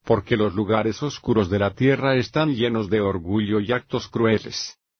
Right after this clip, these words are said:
No permitas que los abatidos sean devueltos avergonzados, que el hombre humilde y el pobre alabe tu nombre.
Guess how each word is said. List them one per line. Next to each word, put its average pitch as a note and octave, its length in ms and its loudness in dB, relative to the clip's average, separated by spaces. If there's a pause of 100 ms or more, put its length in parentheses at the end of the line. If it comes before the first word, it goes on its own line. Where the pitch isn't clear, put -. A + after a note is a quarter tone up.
(160)
No G#2+ 320 4
permitas F3 540 2
que - 80 -4
los A2 240 -4
abatidos A#2+ 600 0
sean D#3+ 360 0
devueltos A#2 640 -2
avergonzados, A2+ 1040 0 (200)
que A#2 180 0
el G#2+ 100 0
hombre A#2+ 340 2
humilde A2+ 500 0
y F#2+ 140 0
el F#2+ 140 -2
pobre G#2 340 4
alabe G#2 360 2
tu A#2 120 0
nombre. A#2 480 -2